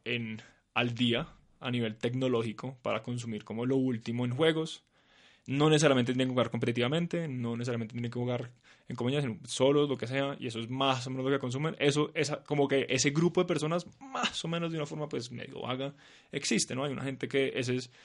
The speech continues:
pero son, toca definir al gamer por su consumo, y no, y pensaría yo, no, no si se identifican o no como tal,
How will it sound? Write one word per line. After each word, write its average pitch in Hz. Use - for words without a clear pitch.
pero 139
son, 131
toca 135
definir 147
al 135
gamer 147
por 147
su 151
consumo, 147
y 139
no, 123
y 120
pensaría 117
yo, 120
no, 104
no 117
si 139
se 143
identifican 117
o 135
no 117
como 131
tal, 123